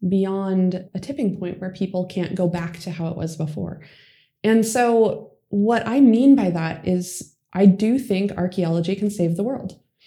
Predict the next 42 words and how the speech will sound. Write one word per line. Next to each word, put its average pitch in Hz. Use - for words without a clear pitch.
We 226
study 185
systems 185
that 180
are 170
experiments 180
in 190
the 208
past, -
and 190
if 202
we 220
have 208
good 247
enough 220
data, 190
we 190
can 185
look 202
at 202
these 180
trajectories 170
of 165
these 165
societies, 165
and 175
we 175
can 185
look 175
at 170
what 185
was 180
robust 175
and 180
what 170
made 170
resilient 180
societies, 233
and 196
where 202
things 247
were, 220